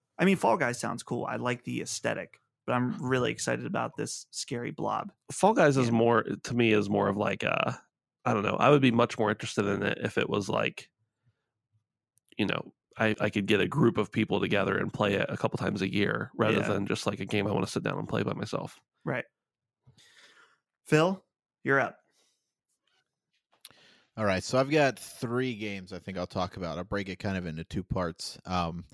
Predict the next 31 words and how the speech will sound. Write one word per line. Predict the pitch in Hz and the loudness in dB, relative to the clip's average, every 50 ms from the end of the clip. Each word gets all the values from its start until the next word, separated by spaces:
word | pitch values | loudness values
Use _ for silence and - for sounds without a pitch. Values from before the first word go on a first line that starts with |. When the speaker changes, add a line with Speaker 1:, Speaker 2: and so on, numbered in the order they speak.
| - - - - - - _ _ _ _ _ _ _ _ _ _ _ - | -20 -20 -20 -20 -20 -20 _ _ _ _ _ _ _ _ _ _ _ 2
Speaker 3:
Rebellion | 117 120 98 127 135 151 156 131 110 | 4 4 6 8 8 8 6 6 4
had | 107 107 95 | 4 4 4
a | 95 | 2
lot | 95 95 98 98 | 4 4 4 2
of | 95 92 | 2 0
good | 92 80 - | -4 -8 -10
stuff. | - - - 90 85 - - - - - - | -10 -8 -6 -6 -6 -6 -10 -16 -20 -18 -12
Um, | - 82 85 82 82 82 90 - - - - - | -8 -6 -6 -6 -6 -8 -10 -12 -16 -20 -20 -8
so | - - 92 | -4 -2 0
I'll, | 90 90 - | 0 0 -2
I'll | - 104 | -6 -2
touch | - 131 117 - - | 0 2 2 2 2
on | 107 98 95 92 95 82 | 0 -2 -2 -4 -4 -4
one | 98 104 101 | -4 -2 -2
of | 95 | -2
their | 95 | -2
V | 92 98 117 117 | -2 -2 0 2
R | 117 113 107 | 2 2 2
games, | 101 104 104 98 95 | 0 0 -2 -4 -4
one | 95 90 90 | -8 -10 -10
of | 85 | -8
the | 82 82 | -8 -6
regular | 82 82 90 80 76 | -6 -6 -8 -10 -10
games. | 80 76 87 - | -10 -12 -12 -10
But | - 95 82 90 | -8 -10 -8 -4
Zombie | 101 110 113 123 123 123 120 | -2 0 0 0 0 0 0
Army, | 110 110 107 104 98 95 - - _ _ _ - - | 0 -2 -2 -4 -6 -6 -8 -12 _ _ _ -18 -14
Zombie | 98 101 104 107 123 131 131 117 | -8 -4 -4 -4 -2 -2 -2 -2
Army | 101 101 98 95 90 | -2 -2 -4 -4 -8
four, | - - - - 104 98 95 85 85 92 95 - - - - | -10 -12 -10 -6 -4 -2 -2 -2 -2 -4 -8 -14 -20 -16 -12
um, | 82 85 80 76 73 76 92 | -10 -8 -8 -6 -8 -8 -10